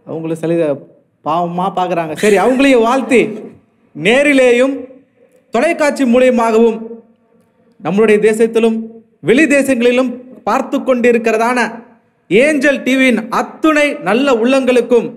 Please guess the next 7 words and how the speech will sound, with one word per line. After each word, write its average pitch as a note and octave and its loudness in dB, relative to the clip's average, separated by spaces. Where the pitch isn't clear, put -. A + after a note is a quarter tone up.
எங்களுடைய C4+ 2
கிறிஸ்மஸ் C4+ 0
தின A#3 0
நல்வாழ்த்துக்களை A3+ 0
மனமார A#3 0
சொல்லி A3+ 4
வாழ்த்தி A3 -2